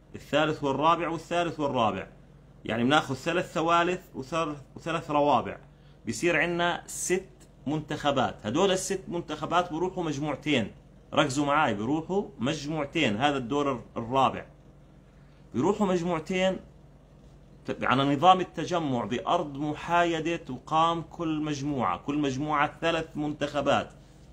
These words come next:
من مرحلة واحدة، مش ذهاب وإياب. يعني عندك مجموعة من ثلاث منتخبات بدك تلعب مباراتين، مباراتين في كل مجموعة، فبتأهل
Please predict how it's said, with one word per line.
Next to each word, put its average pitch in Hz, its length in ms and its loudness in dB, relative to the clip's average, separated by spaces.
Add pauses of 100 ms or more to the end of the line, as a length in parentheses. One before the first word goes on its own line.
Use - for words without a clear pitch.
من 104 100 -2
مرحلة 135 380 0
واحدة، 117 400 -2
مش 113 160 -6
ذهاب 117 300 0
وإياب. 113 420 -2 (360)
يعني 113 220 4
عندك 110 720 -2
مجموعة 107 440 2
من 101 100 -4
ثلاث 123 280 -4
منتخبات 123 560 -2
بدك 170 140 -4
تلعب 151 300 0
مباراتين، 127 640 0 (1120)
مباراتين 160 720 4
في - 120 -12
كل 170 140 -2
مجموعة، 107 500 -2
فبتأهل 127 800 -2